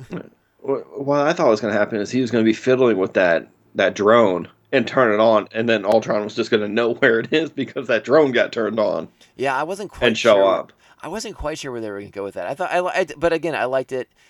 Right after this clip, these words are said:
Speaker 2: It, it, it kept the Killmonger character true. It, it, and again, having Strange and, and Watcher talk about it, how that was part of the plan, knowing that Killmonger would do that. I was like, "Okay, so they, they're paying attention to what they're doing here."
Speaker 1: Yeah,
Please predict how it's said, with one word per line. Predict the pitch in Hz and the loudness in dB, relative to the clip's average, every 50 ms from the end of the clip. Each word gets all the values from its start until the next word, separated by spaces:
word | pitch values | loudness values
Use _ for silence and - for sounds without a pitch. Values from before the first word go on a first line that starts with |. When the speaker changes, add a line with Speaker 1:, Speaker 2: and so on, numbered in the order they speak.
| _ _ _ _ | _ _ _ _
Speaker 2:
It, | - 123 117 - | -10 -10 -10 -8
it, | - 120 117 - _ - | -8 -10 -10 -10 _ -10
it | 123 117 - | -10 -10 -8
kept | - 143 - | -8 -8 -8
the | - - | -8 -12
Killmonger | - 135 127 120 123 117 113 110 107 | -14 -12 -10 -10 -10 -10 -10 -12 -12
character | - 110 107 104 - 107 101 | -10 -10 -10 -8 -10 -12 -16
true. | - - - 117 113 107 104 104 98 - - | -12 -10 -8 -6 -6 -6 -6 -8 -10 -12 -12
It, | 107 104 | -12 -12
it, | - 98 110 98 85 - | -10 -12 -12 -12 -14 -14
and | 98 110 104 104 | -14 -12 -12 -12
again, | 101 104 101 92 90 85 - _ _ _ _ | -12 -10 -12 -12 -12 -16 -20 _ _ _ _
having | 98 110 110 110 110 107 | -12 -10 -10 -10 -10 -12
Strange | 101 - - 110 107 107 107 104 104 98 | -16 -16 -14 -14 -12 -12 -12 -12 -14 -16
and, | 80 92 98 98 - | -18 -18 -18 -18 -16
and | 92 95 98 | -16 -14 -10
Watcher | 95 95 95 90 92 | -8 -8 -8 -8 -10
talk | 95 98 98 | -14 -14 -12
about | 101 87 87 87 87 | -12 -10 -10 -8 -8
it, | 85 - - | -10 -12 -8
how | 85 92 92 87 87 87 85 _ _ _ _ _ _ _ | -6 -4 -2 -2 -4 -6 -8 _ _ _ _ _ _ _
that | - 101 107 107 110 104 | -8 -6 -4 -4 -4 -4
was | 104 104 98 - | -6 -8 -10 -8
part | - - 98 98 | -6 -4 -2 -2
of | 98 85 | -2 -4
the | 87 80 | -8 -12
plan, | - 98 95 92 90 82 76 76 78 _ _ _ _ _ - | -12 -12 -12 -10 -10 -10 -12 -14 -16 _ _ _ _ _ -18
knowing | 92 107 113 113 117 113 110 98 | -12 -8 -6 -6 -6 -6 -8 -10
that | 98 - | -12 -10
Killmonger | - 98 95 92 90 90 92 | -12 -12 -12 -12 -12 -12 -12
would | 87 85 | -12 -12
do | 98 95 | -10 -10
that. | 87 87 85 | -8 -6 -6
I | 87 | -8
was | 87 | -8
like, | 113 - - | -10 -10 -10
"Okay, | 165 - - 90 76 69 69 _ _ _ _ _ _ | -10 -8 -8 -8 -10 -10 -14 _ _ _ _ _ _
so | - 185 | -10 -8
they, | 170 190 170 | -8 -6 -4
they're | 170 208 202 | -4 -4 -4
paying | - 170 165 | -4 -6 -6
attention | 139 - 120 117 113 101 104 95 | -6 -6 -8 -8 -8 -8 -10 -10
to | 101 | -8
what | 98 92 82 | -8 -8 -8
they're | 82 78 | -8 -6
doing | 80 104 95 78 65 62 | -6 -6 -6 -6 -8 -10
here." | 73 71 62 67 73 - | -12 -12 -12 -12 -14 -8
Speaker 1:
Yeah, | - 131 120 98 - | -4 -2 -2 -2 -2